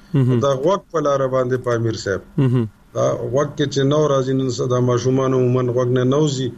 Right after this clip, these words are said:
Speaker 1: مهم.
Speaker 2: بیا دا خلک بېغمه ګرځي.
Speaker 1: مهم.
Speaker 2: چې زه خو غوږ کې بس دغه دی نو دی او ټیک به شي. دا هم د دې یو غټ سبب کېدای شي. داسې چې کوم زمونږ دا، ا، روټین چې کوم مونږ بیمارۍ دي، لکه، ا، بغوړي تاسو ورته وایي غالباً،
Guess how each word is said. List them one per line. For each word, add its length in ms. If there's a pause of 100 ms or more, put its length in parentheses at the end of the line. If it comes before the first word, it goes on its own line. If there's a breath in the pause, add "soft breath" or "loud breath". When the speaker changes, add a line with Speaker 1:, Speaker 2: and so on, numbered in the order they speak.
(140)
Speaker 1:
مهم. 220
Speaker 2:
بیا 180
دا 140
خلک 360
بېغمه 460
ګرځي. 360 (480)
Speaker 1:
مهم. 300 (260)
Speaker 2:
چې 120
زه 220
خو 100 (100)
غوږ 180
کې 100
بس 200
دغه 180
دی 160
نو 220
دی 60
او 80
ټیک 200
به 140
شي. 160 (640 loud breath)
دا 160
هم 200
د 160
دې 60
یو 260
غټ 160
سبب 320 (100)
کېدای 240
شي. 180
داسې 400
چې 140
کوم 120
زمونږ 380
دا، 340
ا، 560
روټین 460
چې 100 (100)
کوم 160
مونږ 220
بیمارۍ 480
دي، 140
لکه، 440 (180)
ا، 280 (380)
بغوړي 460
تاسو 260
ورته 220
وایي 200
غالباً، 460